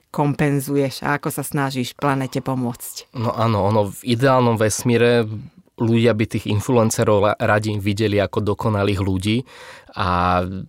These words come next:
Speaker 2: presne, áno, keď má človek nejaké publikum, tak by mali s príkladom, ale ja veľakrát napelujem na, apelujem na to, že svet nie je čierno-biely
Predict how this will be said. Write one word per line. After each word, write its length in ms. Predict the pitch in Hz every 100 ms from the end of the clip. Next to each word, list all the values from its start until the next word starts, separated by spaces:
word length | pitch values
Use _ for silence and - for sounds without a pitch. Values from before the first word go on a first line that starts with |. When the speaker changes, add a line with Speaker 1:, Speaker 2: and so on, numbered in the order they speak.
| _
Speaker 2:
presne, 400 | 113 113 - 101
áno, 240 | 101 107 95
keď 100 | 104
má 120 | 101
človek 280 | 101 120 101
nejaké 240 | 101 92 107
publikum, 480 | - 98 104 - 101
tak 160 | 95
by 80 | 104
mali 200 | 98 98
s 80 | 101 -
príkladom, 600 | 95 90 - 104 110 107
ale 240 | 101 104
ja 80 | 101
veľakrát 400 | 110 110 120 98
napelujem 520 | 95 - 113 107 101
na, 160 | - -
apelujem 480 | 104 - 101 101
na 120 | 98 95
to, 120 | 107
že 200 | 101 92
svet 400 | - - 98 95
nie 120 | 101
je 160 | 95 -
čierno-biely 640 | 92 101 98 104 113 123